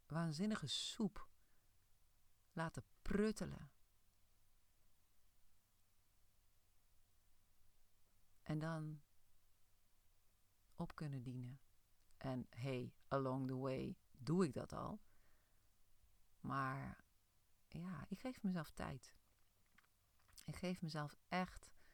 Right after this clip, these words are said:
de tijd. En ik neem mijn tijd. En ik pak mijn tijd. En ik organiseer mijn tijd.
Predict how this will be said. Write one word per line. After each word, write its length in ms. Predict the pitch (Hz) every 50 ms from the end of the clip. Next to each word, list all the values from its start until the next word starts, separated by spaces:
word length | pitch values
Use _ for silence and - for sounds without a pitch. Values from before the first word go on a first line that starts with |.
| - - - - - - -
de 140 | - 143 - -
tijd. 440 | - 156 143 131 120 117 - - - - - - _ _ _ _ _ _ - - - - _ - - - - _ _ _ _ _ - _ _ _ _ _ -
En 380 | - 170 180 214 233 277 302 294 - - - - - - - - - - - - - - - - - _ - - - - -
ik 200 | - 147 131 131
neem 640 | 127 123 131 135 147 160 160 147 135 135 123 110 - - -
mijn 280 | - 127 127 123 120 -
tijd. 460 | - - 123 117 117 127 - - - - - - - -
En 180 | - - 135
ik 120 | 135 120 - - - -
pak 240 | - 170 175 - -
mijn 220 | 156 135 127 120
tijd. 420 | - - 110 - - 101 92 - - - - - - - - -
En 220 | - 180 202 233 233
ik 160 | 220 - -
organiseer 640 | - 165 156 - 147 139 135 127 123 147 175 202 208
mijn 200 | 185 151 131 123
tijd. 420 | 120 - - - 127 - - -